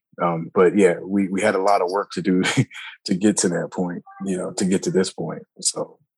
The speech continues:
um, that was cool in itself as well. So.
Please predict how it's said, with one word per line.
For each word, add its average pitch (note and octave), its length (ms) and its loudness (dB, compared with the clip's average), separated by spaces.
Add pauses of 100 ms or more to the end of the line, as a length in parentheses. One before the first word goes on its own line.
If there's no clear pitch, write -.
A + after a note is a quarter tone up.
um, F2 340 -8 (640)
that G#2 180 6
was F2 100 0
cool F2+ 300 0
in F2 60 -6
itself F2 340 -6
as E2+ 100 -8
well. F2 340 -2
So. - 480 -10